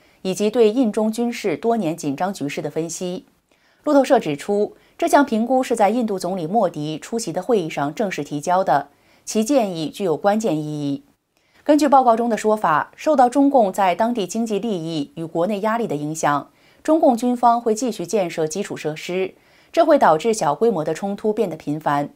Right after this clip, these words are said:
此外，未来的发展局势也有超越预期的可能。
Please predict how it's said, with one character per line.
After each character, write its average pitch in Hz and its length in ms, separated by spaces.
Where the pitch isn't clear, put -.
此 175 160
外， 180 380
未 302 140
来 214 120
的 220 80
发 247 180
展 190 180
局 156 220
势 170 380
也 190 120
有 180 140
超 208 240
越 202 220
预 196 100
期 185 160
的 208 80
可 170 160
能。 143 340